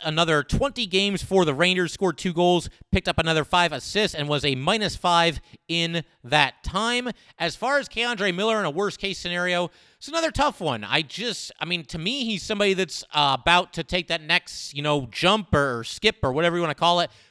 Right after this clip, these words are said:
to superstardom in this league. The only thing I can really come up with, and I don't even really have any grounds for suggesting this, but I suppose you never know. Uh, maybe there's some unforeseen regression. You know, it's interesting because a couple of years ago,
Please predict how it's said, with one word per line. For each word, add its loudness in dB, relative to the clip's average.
to 2
superstardom 0
in -2
this -4
league. 0
The 0
only 4
thing -8
I 0
can -4
really 2
come -6
up -2
with, 2
and -2
I 0
don't -2
even -8
really -2
have 0
any -6
grounds -2
for -8
suggesting -2
this, -2
but -4
I -2
suppose -6
you -6
never -2
know. 2
Uh, 2
maybe 0
there's -4
some -2
unforeseen -6
regression. -2
You -2
know, 4
it's 0
interesting -6
because -2
a -6
couple -4
of 0
years 4
ago, 2